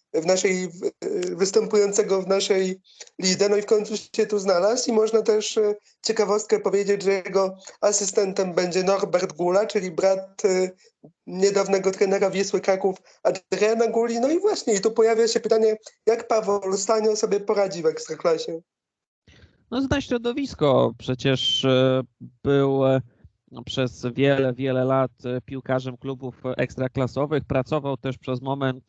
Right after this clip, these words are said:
Speaker 2: e, w Termalice jako asystent. No,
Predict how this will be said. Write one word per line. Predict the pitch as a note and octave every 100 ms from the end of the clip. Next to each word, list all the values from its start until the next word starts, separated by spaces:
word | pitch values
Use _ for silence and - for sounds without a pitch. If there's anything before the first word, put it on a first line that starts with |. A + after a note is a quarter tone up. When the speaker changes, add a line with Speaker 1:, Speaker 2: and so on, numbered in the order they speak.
| -
Speaker 2:
e, | B2+ B2+ B2+
w | C3+ B2+
Termalice | C#3+ C3+ C3 C3+ C3+ C#3+
jako | C3+ - C3+ C3+ - _ _
asystent. | - C3+ - C#3+ - C#3 C#3+
No, | -